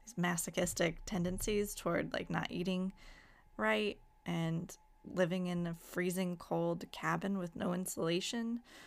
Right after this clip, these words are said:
<laughs> and, like, living off of coffee. At one point,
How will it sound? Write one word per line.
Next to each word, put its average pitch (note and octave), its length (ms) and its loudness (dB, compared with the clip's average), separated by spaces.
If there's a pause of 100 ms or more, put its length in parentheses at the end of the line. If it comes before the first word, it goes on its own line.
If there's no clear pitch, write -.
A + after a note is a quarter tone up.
(420)
<laughs> - 720 2
and, F3+ 260 4
like, - 300 -2
living F#3+ 380 -2
off - 220 2
of G#3+ 120 -6 (120)
coffee. - 600 0 (920)
At A3 100 -2 (140)
one G3 260 4
point, G3+ 320 6